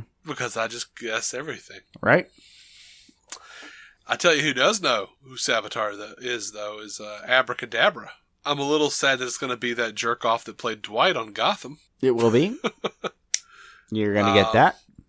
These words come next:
Speaker 1: but Andrew Kreisberg says the eighteenth episode will involve Abracadabra, and that Abra, the douchebag from Gotham who played Dwight, being from the future, knows who Avatar is. He says it becomes a moral conundrum to let Abracadabra go in order to learn Savitar's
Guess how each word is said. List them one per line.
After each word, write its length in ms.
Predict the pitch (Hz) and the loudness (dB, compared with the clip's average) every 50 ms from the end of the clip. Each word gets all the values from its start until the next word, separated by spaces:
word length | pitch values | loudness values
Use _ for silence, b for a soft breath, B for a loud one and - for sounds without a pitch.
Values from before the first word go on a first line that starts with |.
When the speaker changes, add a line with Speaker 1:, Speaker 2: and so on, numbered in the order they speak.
| _ _ - - | _ _ -6 0
Speaker 1:
but 260 | - 220 190 185 131 | 2 2 2 4 4
Andrew 260 | 131 143 143 139 135 | 2 2 2 2 -2
Kreisberg 680 | - - 135 127 139 147 - - - 117 117 117 110 | 0 4 4 6 6 4 0 -2 0 0 0 0 0
says 260 | - - 120 113 113 110 | -2 -4 -4 -4 -6 -6
the 120 | 113 110 | -6 -6
eighteenth 360 | 113 117 110 - 123 110 - | -6 -6 -8 -10 -10 -8 -8
episode 500 | 120 113 - 117 - - 120 117 117 113 | -8 -8 -6 -6 -4 -2 -2 -4 -4 -6
will 180 | 113 117 117 117 | -8 -8 -8 -8
involve 280 | 113 107 110 110 107 107 | -6 -2 -2 -2 0 0
Abracadabra, 720 | 107 107 104 107 107 - - 110 107 110 110 143 170 190 B B B B B B B - | 0 -2 -2 -4 -6 -8 -4 -2 -2 0 0 0 -2 -2 B B B B B B B -2
and 220 | 151 139 135 131 127 | 2 2 4 4 4
that 100 | 120 120 | 4 4
Abra, 460 | 117 113 113 113 127 147 190 - _ _ _ - | 4 4 2 2 2 0 0 -2 _ _ _ -10
the 80 | 156 131 | -6 -2
douchebag 420 | 123 117 107 - - 113 107 107 | -2 -2 -2 -2 -4 -6 -6 -6
from 160 | - - 107 | -8 -12 -12
Gotham 500 | 101 107 104 104 104 - 113 110 110 107 | -6 -4 -4 -2 -4 -6 -12 -18 -20 -18
who 160 | 107 110 110 | -16 -16 -16
played 260 | 107 - 113 107 101 - | -14 -14 -14 -14 -14 -8
Dwight, 280 | - 123 175 233 - - B B B B B B B _ | -4 -2 -2 -2 -2 -8 B B B B B B B _
being 240 | - 139 143 143 139 | 0 2 4 2 2
from 160 | - 147 139 | 0 -6 -8
the 80 | 135 131 | -8 -4
future, 400 | - 175 175 170 - 226 202 B B B B B - | -2 -2 0 0 0 -2 -2 B B B B B -4
knows 340 | 117 135 147 160 160 - - | 2 4 6 6 6 4 2
who 140 | 165 147 | 2 4
Avatar 440 | 143 139 127 123 - - 131 123 117 | 4 4 4 2 0 0 0 0 2
is. 500 | 135 147 143 131 120 113 107 104 101 101 | 0 2 2 2 2 0 -2 -6 -8 -10
He 100 | 107 107 | -10 -8
says 360 | 104 - 123 120 117 117 110 | -6 -4 -4 -2 -4 -4 -6
it 60 | 104 101 | -8 -10
becomes 320 | 113 - - 139 139 135 | -8 -6 -6 -6 -4 -6
a 40 | 123 | -8
moral 260 | 110 113 127 151 165 147 | -8 -6 -4 -4 -4 -4
conundrum 1300 | - - 120 110 110 123 139 165 208 240 240 233 214 156 117 104 104 101 101 101 101 104 113 156 196 101 - | -6 -10 -10 -10 -12 -8 -6 -4 -4 -4 -6 -8 -10 -8 -6 -4 -4 -4 -4 -4 -6 -8 -10 -12 -16 -16 -16
to 100 | - 113 | -16 -12
let 280 | 107 107 104 104 107 | -8 -8 -8 -8 -8
Abracadabra 760 | 110 107 110 110 107 - 110 - - 104 107 104 104 - 110 | -8 -6 -6 -6 -6 -8 -12 -14 -10 -8 -6 -8 -6 -8 -12
go 300 | 104 104 110 113 113 120 | -12 -10 -8 -8 -6 -8
in 80 | 120 113 | -8 -8
order 220 | 107 110 110 104 | -8 -10 -10 -10
to 80 | 104 107 | -12 -12
learn 260 | 104 110 110 110 113 | -8 -6 -6 -6 -6
Savitar's 800 | 107 - - 110 110 104 107 - - 107 107 107 110 107 - - | -8 -6 -6 -4 -6 -6 -8 -8 -8 -8 -8 -8 -8 -8 -10 -10